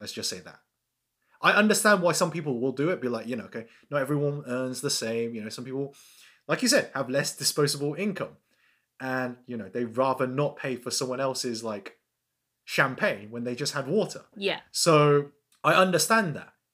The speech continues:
Speaker 1: I just, like, I find that a massive hassle. It gets, for me, sometimes it just gets in the way of your actual evening or whatever you're doing. So I, I probably will never suggest that.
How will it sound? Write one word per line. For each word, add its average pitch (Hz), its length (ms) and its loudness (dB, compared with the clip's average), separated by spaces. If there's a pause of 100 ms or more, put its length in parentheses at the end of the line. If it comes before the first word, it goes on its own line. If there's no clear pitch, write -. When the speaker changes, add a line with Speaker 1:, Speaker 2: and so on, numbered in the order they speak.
(160)
Speaker 1:
I 165 220 6
just, 175 320 0
like, 131 280 0
I 135 100 -2
find 151 280 0
that 123 240 -2 (160)
a 120 80 -8
massive 127 440 -2
hassle. 165 420 -4
It 139 240 -8
gets, - 460 -4 (440)
for 175 140 2
me, 180 180 0
sometimes 190 400 -2
it 131 100 -8
just 147 240 -6
gets - 280 -6
in 135 80 -8
the 120 80 -4
way 135 480 -4 (280)
of 117 200 -10
your 123 200 -2
actual 123 540 -6 (240)
evening 156 580 -4
or 117 340 -2 (180)
whatever 135 320 0
you're 127 140 -2
doing. 147 240 -10 (220)
So 139 640 0
I, 151 180 4 (180)
I 143 100 0 (220)
probably 147 640 2 (140)
will 127 160 2
never 127 360 2
suggest 107 440 -4
that. - 140 -20